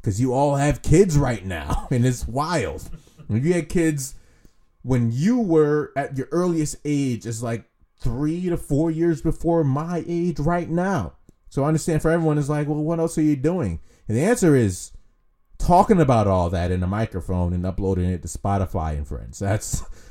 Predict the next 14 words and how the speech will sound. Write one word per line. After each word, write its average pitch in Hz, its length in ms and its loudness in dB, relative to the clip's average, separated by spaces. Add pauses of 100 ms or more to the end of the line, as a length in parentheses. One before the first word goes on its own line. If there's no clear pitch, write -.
(160)
that's 127 240 0
where 127 180 4
I'm 107 180 2
at 95 200 2
right 87 220 2
now. 85 220 0
So 104 300 0
it's 170 180 0
weird. 220 260 2
Like, 110 140 -2
family 202 360 -4
talk 156 360 0
is 135 120 -4
like, 123 360 -4